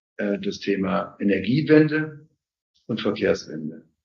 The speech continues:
Wir werden nicht so weitermachen können. Jetzt knüpfe ich wieder an den Beginn unseres Gesprächs an. Dieser Krieg zeigt ja erbarmungslos, äh,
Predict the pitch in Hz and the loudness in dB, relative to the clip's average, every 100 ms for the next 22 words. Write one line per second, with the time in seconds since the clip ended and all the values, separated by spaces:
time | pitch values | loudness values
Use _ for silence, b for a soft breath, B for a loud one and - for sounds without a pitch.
0 | _ _ _ _ _ _ _ _ _ _ | _ _ _ _ _ _ _ _ _ _
1 | _ - 107 104 117 139 151 147 123 135 | _ 2 2 8 10 12 10 8 4 0
2 | - - 127 117 113 - 104 98 - - | -4 2 4 6 6 4 -2 -4 -10 -14
3 | - - 92 - - - _ _ _ _ | -8 -6 -6 -8 -14 -20 _ _ _ _
4 | _ 95 107 - - - 135 123 - 123 | _ -8 -8 -8 -2 4 4 4 2 6
5 | 123 120 113 107 127 135 117 110 - - | 6 6 4 4 2 2 0 -4 -6 -6
6 | - 120 127 - 110 117 127 120 - 135 | -2 -2 -2 -2 -2 0 4 4 4 4
7 | 151 - - B B B B _ - 120 | 6 4 -2 B B B B _ 0 4
8 | 113 113 117 107 107 110 107 - 107 131 | 4 2 2 2 2 0 -2 -2 -2 2
9 | 123 110 110 - 131 - - - B B | 4 4 2 4 4 4 2 -6 B B
10 | B _ _ - 113 104 | B _ _ -4 2 4